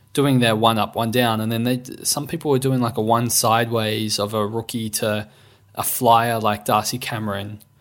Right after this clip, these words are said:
um, who no one ever, even after one round, didn't expect him to, you know, dominate. Um, you know, the, the Himmelberg types, and kind of bringing in these cheaper premiums that have just, like, knocked off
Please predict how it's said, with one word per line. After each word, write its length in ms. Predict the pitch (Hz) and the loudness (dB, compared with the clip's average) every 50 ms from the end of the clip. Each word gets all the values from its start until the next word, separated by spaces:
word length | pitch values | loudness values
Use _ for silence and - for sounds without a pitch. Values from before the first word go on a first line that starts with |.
| _ _ - | _ _ -8
um, 420 | 104 107 104 104 101 98 101 101 - - | -6 -6 -6 -6 -6 -6 -8 -8 -8 -6
who 300 | 120 113 107 107 104 107 117 | -4 -2 -2 -2 -4 -4 -4
no 200 | 120 113 113 117 | 0 2 2 2
one 220 | 113 113 110 107 | 2 0 0 -2
ever, 220 | - 117 107 107 101 104 | -4 -2 0 0 0 0
even 220 | 127 123 131 120 | 0 0 2 2
after 220 | 107 101 - - | 2 0 0 -2
one 220 | 107 107 107 107 104 | -2 0 0 0 0
round, 320 | 101 101 101 104 104 - - | -2 -4 -6 -8 -10 -12 -10
didn't 280 | 113 107 110 107 - - | -10 -10 -10 -12 -12 -8
expect 380 | - - - - 101 - - | -8 -6 -6 -6 -8 -8 -6
him 100 | 113 107 | -8 -6
to, 240 | - 101 101 107 - _ _ - | -4 -4 -4 -6 -6 _ _ -12
you 80 | 120 117 | -8 -6
know, 100 | 104 101 | -6 -4
dominate. 500 | 104 - 104 104 110 110 107 104 104 - - - - - - - - | -4 -2 -2 -2 0 0 -2 -2 -2 -4 -8 -18 -20 -20 -20 -12 -4
Um, 380 | - 110 104 98 98 101 104 - | 2 2 4 4 2 0 -4 -8
you 100 | - 117 110 | -6 -4 -4
know, 100 | 110 107 | -4 -2
the, 160 | 104 101 - | -2 -4 -4
the 140 | - 117 107 | -2 -4 -4
Himmelberg 760 | - - 135 123 120 117 110 113 107 107 104 104 104 - - | -4 0 0 0 0 0 2 2 2 2 2 0 -2 -6 -8
types, 580 | - - 104 101 - - - - - - - _ _ _ _ _ _ _ - | -4 -2 -2 -2 -2 -4 -4 -4 -4 -4 -6 _ _ _ _ _ _ _ -10
and 120 | 120 117 - | -8 -6 -4
kind 180 | - 120 110 110 | -2 -2 -2 -2
of 160 | 104 107 - | -4 -6 -4
bringing 300 | - 117 113 107 110 113 | -4 -2 -2 -2 -2 -2
in 160 | 113 110 107 | 0 0 0
these 240 | 107 107 104 - - | 0 0 -2 -4 -2
cheaper 560 | - - - 123 107 - 120 107 98 98 - | -2 -2 0 -2 -2 0 4 4 4 4 2
premiums 460 | - - 117 107 107 107 107 107 104 - | -2 -4 -2 -2 -2 -2 -2 -4 -4 -4
that 80 | 98 | -6
have 100 | 101 104 | -6 -6
just, 280 | - - - - - - | -8 -6 -6 -6 -6 -6
like, 140 | 92 - - _ - - - - - _ _ - | -8 -8 -10 _ -20 -20 -20 -20 -20 _ _ -2
knocked 320 | 123 110 107 104 - - 120 | 2 2 2 2 2 2 0
off 260 | 104 - - - | 0 0 -2 -12